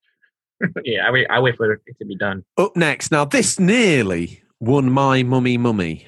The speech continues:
Speaker 2: the game I wanted out the boot. It's called
Speaker 1: Mm-hmm.
Speaker 2: Real Politics Two on P C. It's got a charming art style to it, almost like a,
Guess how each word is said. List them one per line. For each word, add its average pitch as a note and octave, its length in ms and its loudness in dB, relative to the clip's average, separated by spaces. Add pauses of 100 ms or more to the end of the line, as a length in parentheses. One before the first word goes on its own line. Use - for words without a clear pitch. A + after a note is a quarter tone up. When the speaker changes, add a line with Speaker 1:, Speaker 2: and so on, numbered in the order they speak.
(140)
Speaker 2:
the G#2 60 -8
game A#2 320 2
I A2+ 120 4
wanted G#2+ 460 -2
out G#2 220 -2
the G2 80 -4
boot. E2+ 460 -4
It's A#2 140 -6
called C3+ 260 2
Speaker 1:
Mm-hmm. C3+ 80 0
Speaker 2:
Real F#3 180 2
Politics - 560 -2
Two A#2+ 240 0
on G2+ 120 -6
P G#2+ 180 -4
C. G2 200 -2
It's F2 100 -2
got B2+ 140 -2
a - 20 -4
charming E3 480 0
art F#2 220 2
style F2 240 -2
to - 160 -6
it, F2+ 60 -2
almost A2+ 380 -2
like G2+ 260 0
a, F#2+ 200 2